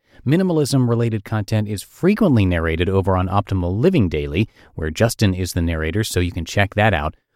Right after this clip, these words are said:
But to find all of our shows, just search for Optimal Living Daily wherever you're hearing this,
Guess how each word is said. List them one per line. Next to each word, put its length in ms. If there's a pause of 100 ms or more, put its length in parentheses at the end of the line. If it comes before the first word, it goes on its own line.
(140)
But 60
to 80
find 360
all 200
of 80
our 100
shows, 400 (300)
just 260
search 300
for 180
Optimal 460
Living 320
Daily 320
wherever 260
you're 160
hearing 380
this, 420